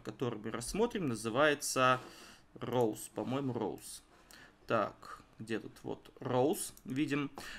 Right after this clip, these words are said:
Э, это мы указываем строки. То есть по умолчанию слайды у нас идут в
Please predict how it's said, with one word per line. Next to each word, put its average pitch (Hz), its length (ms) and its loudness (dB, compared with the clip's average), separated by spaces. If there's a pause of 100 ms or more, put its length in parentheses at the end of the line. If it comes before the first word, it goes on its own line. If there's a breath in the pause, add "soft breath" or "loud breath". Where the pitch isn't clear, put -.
(100)
Э, 120 400 8
это 185 240 2
мы 143 160 2
указываем 127 480 2
строки. 123 440 -2
То - 120 -6
есть 107 120 -6
по 127 80 0
умолчанию 160 760 2
слайды 127 560 4
у 139 80 2
нас 196 340 2
идут 143 420 -2
в 131 320 2